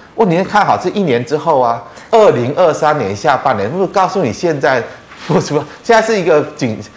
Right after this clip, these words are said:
半导体景气刚要反转的初期，刚要再去库-，库存的一个初期，那你会认为说我们在投资就是要，呃，领先反应嘛，要去展望未来嘛？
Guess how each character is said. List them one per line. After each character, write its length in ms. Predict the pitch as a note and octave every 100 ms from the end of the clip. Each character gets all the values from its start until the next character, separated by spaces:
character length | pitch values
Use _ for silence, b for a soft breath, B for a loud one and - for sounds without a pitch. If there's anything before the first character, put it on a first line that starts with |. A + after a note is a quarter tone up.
| B -
半 140 | A3
导 120 | F#3+ G3+
体 60 |
景 140 | G3+ A2
气 140 | F#3
刚 200 | - D#3+
要 120 | F3
反 280 | D#3 A2 B2+
转 160 | C#3 F2+
的 100 | G2+
初 240 | - A#2+
期， 340 | A#2+ - D#2+ - B B C4
刚 180 | F#3+ G3
要 120 | G3+
再 160 | F#3+ F#3
去 300 | - F#3+ D3
库-， 220 | - - -
库 160 | - D#3
存 240 | - G2
的 100 | E2+
一 40 | G2+
个 100 | A2+
初 220 | C3 A2+
期， 180 | - - B B
那 100 | A#3+
你 140 | A#3 C3+
会 180 | F#3+ F#3
认 140 | G3
为 120 | A#2
说 160 | C#3 D#3+
我 80 | A2
们 180 | A2
在 160 | A#2 D3
投 180 | - A#2
资 180 | A#2+ B2
就 120 | C#3+
是 140 | -
要， 140 | C3+ G#2 B B -
呃， 600 | A2 F2+ F2 E2+ E2 D#2+ A#2 - A#2
领 140 | A2+ F#2
先 180 | E3 E3
反 180 | C#3 G2
应 100 | D3+
嘛， 160 | A#2+ F2+
要 80 | A#2+
去 140 | E3
展 220 | D#3 G2 E2+
望 220 | A#2+ A#2
未 120 | A2+
来 80 | D#2
嘛？ 140 | -